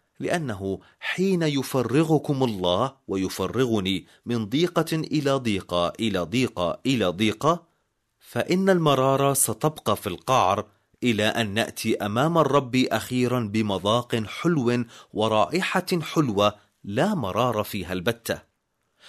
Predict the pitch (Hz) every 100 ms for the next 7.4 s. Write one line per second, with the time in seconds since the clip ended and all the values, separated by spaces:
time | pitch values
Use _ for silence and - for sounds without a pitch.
0 | - 110 110 120 - 110 101 80 80 110
1 | - 151 151 - 165 160 - 95 82 117
2 | - - 151 139 135 131 156 160 160 95
3 | 90 90 - _ _ 113 104 107 90 87
4 | 82 85 82 78 71 - - - _ _
5 | _ _ _ 160 220 - 151 143 131 160
6 | - 143 143 120 85 98 123 107 90 -
7 | 123 98 85